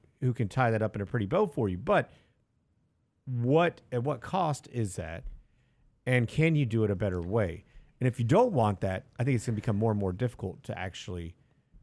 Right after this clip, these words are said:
step around that, that fire, so to speak.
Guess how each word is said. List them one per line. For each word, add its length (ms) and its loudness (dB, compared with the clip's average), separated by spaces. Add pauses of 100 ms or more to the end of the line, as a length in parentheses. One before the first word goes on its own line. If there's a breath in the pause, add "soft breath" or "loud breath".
(360)
step 320 -2
around 260 0
that, 200 -6 (920)
that 120 -4
fire, 360 0
so 160 -6
to 40 -6
speak. 340 -12